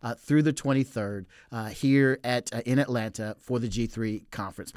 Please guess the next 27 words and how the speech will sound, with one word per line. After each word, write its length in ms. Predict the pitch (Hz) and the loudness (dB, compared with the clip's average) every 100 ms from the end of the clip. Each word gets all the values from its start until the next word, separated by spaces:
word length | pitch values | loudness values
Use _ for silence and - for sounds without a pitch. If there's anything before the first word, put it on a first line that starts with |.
| - - | -18 0
That 220 | 131 170 160 | 6 6 6
said, 280 | 156 131 | 6 6
I 120 | - 139 | 8 6
wanna 280 | 147 185 | 6 6
jump 300 | 160 151 143 | 6 4 6
into 500 | 139 139 - 131 123 - _ _ _ _ - - | 6 6 6 6 6 2 _ _ _ _ -20 2
our 140 | 135 139 | 6 6
conversation 720 | 151 139 123 - 131 - 117 | 4 2 2 2 2 2 0
today. 560 | 107 104 113 123 110 - - - | 0 0 0 0 -2 -6 -18 -6
Uh, 340 | - 117 110 107 - | -2 0 0 -2 -6
s-, 160 | - - | -10 -4
uh, 180 | 117 110 117 123 | -4 -4 -6 -8
Josh, 320 | 110 131 135 | -2 0 0
I'm 60 | 160 | 0
gonna 100 | 156 | 0
have 200 | 139 127 | 0 2
you 120 | 139 | 0
kinda 260 | - 131 104 | 2 0 0
tee 240 | - 135 | 0 0
us 160 | 113 - | 0 -2
up 260 | 120 117 - - - - | -2 -2 -4 -20 -10 -4
as 180 | 120 113 | -2 -2
it 100 | - | -2
relates 380 | 113 117 120 - | 0 0 -2 -4
to 160 | 120 | -2
revival, 680 | 104 101 92 120 127 131 127 | -2 -4 -2 -2 0 0 0
revivalism, 920 | 117 95 107 123 127 123 110 127 123 | -2 -4 -4 -2 0 -2 -2 -2 -4